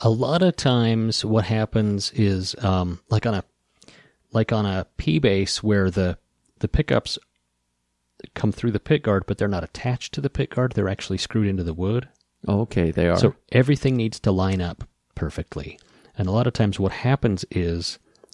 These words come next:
Speaker 1: as a pick guard shrinks, or if pickups get swapped out or something happens where now the pickups are pushing against the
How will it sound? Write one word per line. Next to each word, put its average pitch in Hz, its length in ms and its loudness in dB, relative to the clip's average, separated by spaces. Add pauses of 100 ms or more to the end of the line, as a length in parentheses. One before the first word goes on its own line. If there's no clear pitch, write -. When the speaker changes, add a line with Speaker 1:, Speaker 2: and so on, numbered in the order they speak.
(140)
Speaker 1:
as 101 240 0
a 92 40 0
pick - 240 -2
guard 104 240 0
shrinks, - 760 -2 (260)
or 92 240 2
if - 400 -6 (360)
pickups - 340 -4
get - 160 -6
swapped - 400 -2
out 87 280 -4
or 92 60 -8
something 117 440 -2
happens 95 460 -2 (520)
where 98 240 4
now 113 260 2
the 98 160 -2 (380)
pickups 120 560 0
are 95 180 -4 (300)
pushing 123 480 0
against - 560 -4 (760)
the - 140 -2